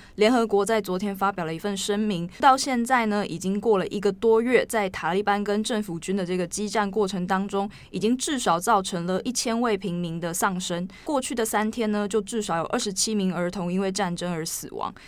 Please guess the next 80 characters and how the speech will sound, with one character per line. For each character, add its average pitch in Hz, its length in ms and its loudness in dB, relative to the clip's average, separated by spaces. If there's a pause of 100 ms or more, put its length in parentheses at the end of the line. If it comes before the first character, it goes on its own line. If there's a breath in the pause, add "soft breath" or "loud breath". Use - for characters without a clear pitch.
(240 loud breath)
而 233 120 2
且 247 140 0
呢， 208 120 0
这 214 140 2
些 220 140 2
资 202 200 -6
料 208 140 2
它 202 140 0
只 - 160 -6
是 196 140 -2
来 160 200 0
自 190 220 -2
于 165 100 -2
少 165 240 0
数 208 160 -2
几 190 160 -6
个 151 80 -4
城 151 260 -6
市， 196 220 -2
包 185 180 0
括 196 140 0
坎 156 220 -8
达 156 180 -2
哈、 180 300 0
霍 202 200 0
斯 190 160 -4
特 190 220 -4
等 170 240 -4
等 175 160 -2
几 156 160 -6
个 - 200 -2
城 170 180 -2
市 214 160 -2
的 170 100 0
资 165 220 -8
料 175 180 -2
而 55 180 -6
已。 - 160 -14 (500 loud breath)
那 220 140 4
联 208 140 2
合 226 140 4
国 202 120 4
的 185 100 4
儿 196 100 4
童 196 160 -2
基 196 120 -4
金 220 160 -2
会 247 80 0
还 185 160 0
表 175 240 -2
示 208 140 -2
说， 214 260 0 (160 loud breath)
在 262 140 0
过 262 160 0
去 262 160 -4
三 233 260 0
天 240 220 -4
呢， 226 160 -2
前 214 180 -6
面 208 200 -2
提 196 160 -8
到 202 160 2
的 185 40 0
这 190 160 -2
些 196 140 0
地 190 240 -6
区 202 260 -4
还 175 200 -4
有 180 160 0
一 226 100 -4
百 165 220 -2
三 190 200 -2
十 180 180 -6
六 196 180 0
名 160 240 -6
的 170 140 -2
儿 170 140 -4
童 170 240 -6
受 180 240 -4
伤。 175 320 -6